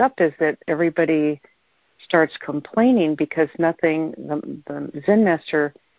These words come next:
isn't, quote, doing anything about it, <laughs>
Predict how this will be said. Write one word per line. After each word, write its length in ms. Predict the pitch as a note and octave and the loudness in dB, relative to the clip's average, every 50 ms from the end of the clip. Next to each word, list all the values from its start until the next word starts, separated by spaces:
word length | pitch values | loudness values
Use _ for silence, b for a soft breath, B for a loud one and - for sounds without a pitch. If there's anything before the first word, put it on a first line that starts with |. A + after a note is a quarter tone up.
| _ _ _ | _ _ _
isn't, 300 | E3+ D3+ D3 D#3 D3+ - | 0 0 0 -2 -2 -4
quote, 460 | - - E3 D3+ C#3+ C#3 - C#3 B2+ | -2 2 2 2 2 0 -4 -4 -2
doing 440 | - F3+ G#3 A3 G3 D#3 C3 B2+ - C3 | 0 2 2 2 2 0 -2 -4 -6 -6
anything 600 | C3 C3 B2+ A#2+ - - A2+ A2 A2 A2+ A#2 - _ - | -6 -6 -6 -6 -8 -10 -10 -10 -10 -12 -14 -16 _ -10
about 340 | D3 B2+ D#3 D3+ D#3 F3 - - | -6 -2 0 2 2 0 2 2
it, 240 | - A3+ - _ - - - - | 0 0 0 _ -12 -20 -12 -6
<laughs> 180 | - B3 - | -4 -4 -4